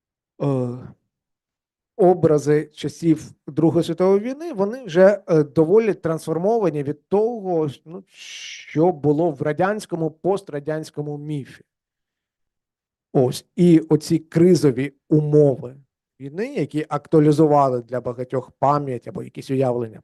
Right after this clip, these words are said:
про попередню Другу світову війну, вони нам, ну, в якомусь сенсі є такою унікальною методологічною ситуацією, які дозволяють вивчати на таких, ну, я б сказав,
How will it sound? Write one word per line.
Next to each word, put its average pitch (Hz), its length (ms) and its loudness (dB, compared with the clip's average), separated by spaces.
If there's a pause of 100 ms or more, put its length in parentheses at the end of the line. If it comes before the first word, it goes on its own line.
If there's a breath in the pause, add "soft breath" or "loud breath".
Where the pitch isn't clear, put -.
про 113 240 -4 (260)
попередню 120 520 -8
Другу 131 280 -18
світову - 300 -18
війну, 127 400 -16
вони 185 280 -2
нам, 214 380 -2 (1160)
ну, 190 80 0
в 175 40 2
якомусь 180 440 2
сенсі 220 340 -2
є 170 200 -2
такою 156 500 0
унікальною 175 560 0
методологічною 156 760 -6
ситуацією, 180 680 -4
які 156 360 -6 (100)
дозволяють 165 880 2
вивчати 151 880 -4
на 135 120 -12
таких, 127 440 -18
ну, 123 120 -14
я 117 60 -12
б - 80 -20
сказав, 120 260 -20